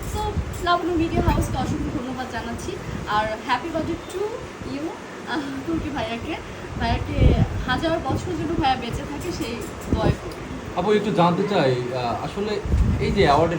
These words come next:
Speaker 2: কথা বললেন, অ্যাওয়ার্ড পেয়ে একটা অভিনেত্রী বা একটা আর্টিস্টের পরবর্তী কাজের জন্য কতটুকু, আহ, নিজেকে ইস-, মানে অনুপ্রেরণা দেয়?
Speaker 1: আম, আমি তো এটা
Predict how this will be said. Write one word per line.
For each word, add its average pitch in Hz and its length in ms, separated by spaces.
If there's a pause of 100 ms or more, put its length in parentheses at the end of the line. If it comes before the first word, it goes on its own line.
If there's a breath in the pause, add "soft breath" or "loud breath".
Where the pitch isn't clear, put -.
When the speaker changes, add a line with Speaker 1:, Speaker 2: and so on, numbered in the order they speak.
Speaker 2:
কথা 143 200
বললেন, 131 340 (920)
অ্যাওয়ার্ড 196 380 (140)
পেয়ে 196 360 (280)
একটা 165 500 (120)
অভিনেত্রী 180 600
বা 165 140
একটা 156 260
আর্টিস্টের 135 520 (680)
পরবর্তী 190 560
কাজের 160 320
জন্য 170 300
কতটুকু, 175 500
আহ, - 600
নিজেকে 170 280
ইস-, - 460
মানে 147 180 (120)
অনুপ্রেরণা 156 480
দেয়? 107 160 (760)
Speaker 1:
আম, 226 80 (480)
আমি 302 160
তো 330 60 (100)
এটা - 100